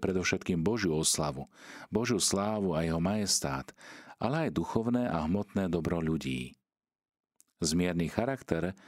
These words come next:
obety svätej omše spočíva v tom, že sa slávi na zadozučinenie za naše hriechy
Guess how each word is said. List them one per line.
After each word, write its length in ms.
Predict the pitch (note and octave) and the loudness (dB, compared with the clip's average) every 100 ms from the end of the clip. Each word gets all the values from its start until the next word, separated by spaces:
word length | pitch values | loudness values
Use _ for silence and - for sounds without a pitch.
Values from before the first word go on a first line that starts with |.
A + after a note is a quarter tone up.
| - - | -10 -2
obety 360 | G#2 A2 - | 0 0 0
svätej 400 | - F2 E2 D#2 | 0 0 0 0
omše 240 | F2+ - E2+ | 0 0 -2
spočíva 480 | - F#2+ - E2 D#2 | -2 -2 0 0 -2
v 80 | - | -2
tom, 180 | G2 G#2 G2 - - - | 0 0 -2 -10 -16 -4
že 120 | - | -2
sa 160 | C#3 C3+ | 0 2
slávi 480 | - G2+ A2 A2 G#2 | 2 0 0 0 2
na 160 | E2 | 2
zadozučinenie 880 | C#2+ D#2 G2 G2+ A#2 - B2+ B2 B2 | 0 0 0 2 0 0 2 2 2
za 120 | A2 A2+ | 2 0
naše 320 | A2+ - F2+ | 0 0 0
hriechy 640 | C#2+ D2+ E2 - C3+ C#3 | 0 0 0 -2 -4 -4